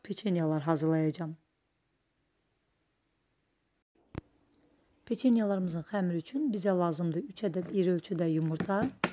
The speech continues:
Yumurtalarımızı yay olduğu üçün, e,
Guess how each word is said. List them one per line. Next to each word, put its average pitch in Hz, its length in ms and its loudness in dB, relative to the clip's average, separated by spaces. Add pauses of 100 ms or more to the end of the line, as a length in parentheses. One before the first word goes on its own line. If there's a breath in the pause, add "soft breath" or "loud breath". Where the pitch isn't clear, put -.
(560 loud breath)
Yumurtalarımızı 220 760 0
yay 240 260 0
olduğu 185 280 0
üçün, 214 420 -4 (440 soft breath)
e, 175 200 0